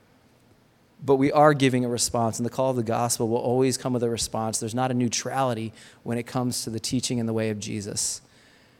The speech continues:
And our hope is that consistently we build up the rhythm, be like, "I don't know what that looks like, but I'm in." That's the space that we live as we follow Jesus into his kingdom. Would you guys take a moment? Um, even if you're not a head bower, just close your eyes so that way you don't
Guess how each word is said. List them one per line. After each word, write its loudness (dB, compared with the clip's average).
And 4
our 6
hope 4
is 4
that 0
consistently 0
we 2
build 2
up 0
the 2
rhythm, 2
be 2
like, -2
"I -4
don't -2
know -4
what -4
that -2
looks 0
like, -2
but -6
I'm -2
in." 0
That's -2
the -2
space 2
that -4
we -2
live -2
as -4
we 0
follow 0
Jesus -4
into -6
his -4
kingdom. -4
Would 4
you 10
guys 10
take 6
a 4
moment? 4
Um, 6
even 8
if 4
you're 6
not 6
a 4
head 2
bower, 6
just -2
close 6
your 4
eyes 4
so 0
that 0
way 2
you 2
don't -2